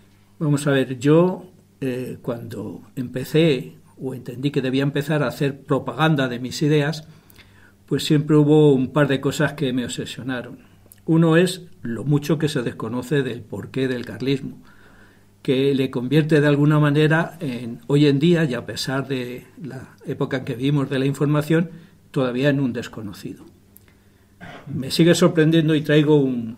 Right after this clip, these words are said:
un ejemplo. Este es un libro que acabo de comprar hace poco. Se llama El ja-, El carlista en las Cortes y habla de la política electoral parlamentaria del carlismo donde, durante la primera etapa de la Restauración, y está escrito por Demetrio Castro,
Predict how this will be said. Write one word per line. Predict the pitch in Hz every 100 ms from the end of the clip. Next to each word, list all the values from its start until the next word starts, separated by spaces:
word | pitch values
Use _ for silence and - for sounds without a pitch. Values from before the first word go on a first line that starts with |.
| -
un | 135
ejemplo. | 120 - 151 - - - - _ _ _ _ _ _ _
Este | - 175
es | 180
un | 165
libro | 165 170
que | 139
acabo | 143 156
de | 143 135
comprar | 123 127 139
hace | 139 143
poco. | 160 131 156 - - - - - - - - - -
Se | - 151
llama | 147 165 175 175
El | 143 139
ja-, | 143 131 -
El | 143 127
carlista | 127 123 160 160 175
en | 160
las | 131 -
Cortes | - 175 - 160 165
y | 135
habla | 135 151
de | 147
la | 131 -
política | 117 143 143 123
electoral | 135 - 127 143 156
parlamentaria | 151 117 117 120 107 147 135
del | 139 139
carlismo | 139 143 139 143 127
donde, | 113 110 123 -
durante | 143 127 120 113
la | 123 131
primera | 127 139 139
etapa | 135 127 131
de | 127
la |
Restauración, | 117 117 - 120 120 - 160 160 - - - -
y |
está | 131 135 -
escrito | 147 151 156 151 151 147
por | 131 117
Demetrio | 120 143 156 143 139
Castro, | 180 - - 139 170